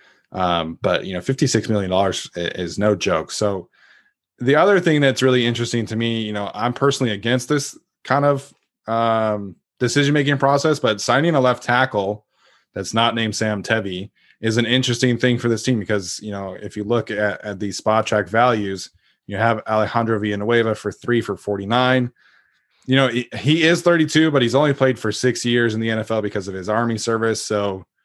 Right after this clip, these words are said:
I'm not in favor of that, but it is interesting. Trent Williams, his, his market value is three for fifty-four. Again, he's older. I, I'm just in favor of drafting a young player, but, you know, Cam Robinson is young. He, he's not, like, super good. He's probably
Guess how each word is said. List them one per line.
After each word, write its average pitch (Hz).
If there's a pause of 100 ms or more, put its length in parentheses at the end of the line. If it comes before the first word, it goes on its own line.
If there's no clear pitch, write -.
(500)
I'm 127
not 135
in 123
favor 127
of 120
that, 123
but 104
it 110
is 117
interesting. 117 (300)
Trent 127
Williams, 120
his, 117 (200)
his 113
market 113
value 113
is 104
three 120
for 98
fifty-four. 127 (380)
Again, 113
he's 110
older. 113 (100)
I, 95 (440)
I'm 120
just 117
in 110
favor 110
of 98
drafting 107
a 95
young 98
player, 113
but, 101 (380)
you 98
know, 90
Cam 113
Robinson 117
is 104
young. 117
He, 107
he's -
not, 95
like, 98
super 135
good. 160
He's 135
probably 127